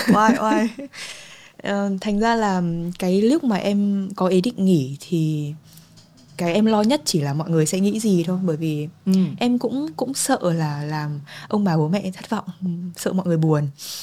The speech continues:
Speaker 2: Nên là em rất là rón rén từ từ. Ờm, kiểu em, ờ,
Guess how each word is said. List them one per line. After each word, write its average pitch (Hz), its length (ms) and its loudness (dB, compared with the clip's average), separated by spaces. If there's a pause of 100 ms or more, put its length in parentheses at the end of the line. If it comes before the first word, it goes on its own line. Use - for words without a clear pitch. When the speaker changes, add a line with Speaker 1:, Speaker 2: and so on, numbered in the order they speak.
(760)
Speaker 2:
Nên 208 180 2
là 156 240 2
em 180 420 2
rất 214 160 0
là 190 180 0
rón 156 240 2
rén 170 200 2
từ 214 120 4
từ. 151 320 2 (920)
Ờm, 151 560 -2 (280)
kiểu 147 200 -2
em, 190 320 -2
ờ, 190 460 -2